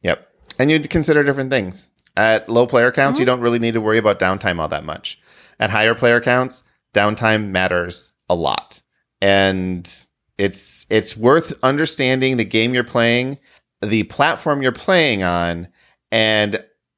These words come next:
Speaker 1: optimizing the player count to be the most fun for people involved in those situations. So next time someone starts a B G A game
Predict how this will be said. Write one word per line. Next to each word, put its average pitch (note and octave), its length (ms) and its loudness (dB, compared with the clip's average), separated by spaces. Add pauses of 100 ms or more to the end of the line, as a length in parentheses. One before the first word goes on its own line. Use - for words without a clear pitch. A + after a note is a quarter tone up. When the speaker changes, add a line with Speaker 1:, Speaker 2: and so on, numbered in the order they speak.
Speaker 1:
optimizing A2 840 0
the G2 80 -2
player A2+ 400 2
count F#2 580 -2 (380)
to A#2 120 -2
be A2 300 2
the A2 100 2
most G#2 380 2
fun G2 300 2
for F#2+ 320 -2 (240)
people G2+ 260 0
involved F2 460 2
in F#2+ 220 -2
those F2 300 0
situations. - 800 -10 (140)
So D#2 340 -4 (400)
next C3 280 -2
time D3 160 2
someone C#3+ 300 2
starts C#3 260 2
a C3+ 40 -4
B C3 180 0
G B2 220 2
A B2+ 420 4 (400)
game B2 500 -2